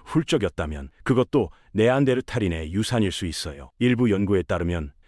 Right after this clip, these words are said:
그들에게서 물려받은 면역 유전자가 알레르기 반응을 높인다고 합니다.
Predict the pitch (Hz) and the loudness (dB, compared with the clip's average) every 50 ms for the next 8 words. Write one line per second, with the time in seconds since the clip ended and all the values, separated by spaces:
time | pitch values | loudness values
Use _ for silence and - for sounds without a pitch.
0 | _ _ - - 139 117 135 131 131 117 123 - 139 117 98 101 104 107 95 98 | _ _ -2 -2 2 2 4 2 2 2 2 2 2 2 2 2 2 2 2 2
1 | 92 87 95 90 80 73 90 90 92 104 107 117 123 127 - - 101 104 95 107 | 0 0 0 0 -2 -4 -4 -2 0 2 2 4 2 2 0 -2 -4 -2 0 2
2 | 98 92 82 87 82 80 76 71 - - - - - - 98 107 113 117 127 127 | 0 2 0 -2 -6 -6 -10 -12 -14 -20 -20 -20 -12 -4 -2 0 2 4 4 2
3 | 127 117 127 - - 104 104 104 101 95 85 98 - - 107 95 85 82 90 113 | 2 0 0 0 2 0 2 2 0 0 0 -2 -2 0 0 0 0 0 -2 -2
4 | 101 90 78 73 67 - - - | -2 -2 -6 -6 -10 -14 -16 -18